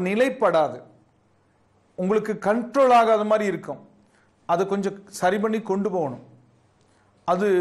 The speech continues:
சொன்னா கேட்காது, அறிவு சொன்னா கேட்காது. ஆனா எல்லா காலமும் அறிவுக்கே மனம் கட்டுப்படணும்னு நினைச்சோம்னா உடம்பு வீக் ஆகும்.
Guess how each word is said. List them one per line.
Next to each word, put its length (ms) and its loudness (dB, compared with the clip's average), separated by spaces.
சொன்னா 240 0
கேட்காது, 480 2
அறிவு 240 -2
சொன்னா 180 -6
கேட்காது. 340 -4
ஆனா 200 2
எல்லா 300 2
காலமும் 500 2
அறிவுக்கே 580 2
மனம் 320 2
கட்டுப்படணும்னு 720 0
நினைச்சோம்னா 420 0
உடம்பு 260 0
வீக் 240 -2
ஆகும். 240 -4